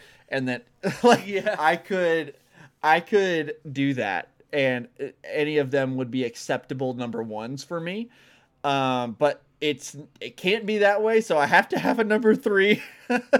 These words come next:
Speaker 1: Um, really quick, John says, "Well, I sorta just let the video run, and I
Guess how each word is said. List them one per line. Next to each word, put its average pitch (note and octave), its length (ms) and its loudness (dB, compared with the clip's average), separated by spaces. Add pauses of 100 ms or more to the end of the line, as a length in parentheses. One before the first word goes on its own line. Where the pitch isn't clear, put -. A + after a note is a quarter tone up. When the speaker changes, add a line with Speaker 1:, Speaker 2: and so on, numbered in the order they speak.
(760)
Speaker 1:
Um, D3+ 460 4
really D#3+ 220 0
quick, C#3+ 280 2
John D3 240 0
says, C#3+ 240 -2 (100)
"Well, A#3 960 0
I G#3 180 4
sorta A3 560 2
just F3+ 400 -2
let E3 400 -2
the D3+ 80 -4
video C#3+ 640 2
run, C#3 420 -4
and C3 160 -4
I C3 160 -4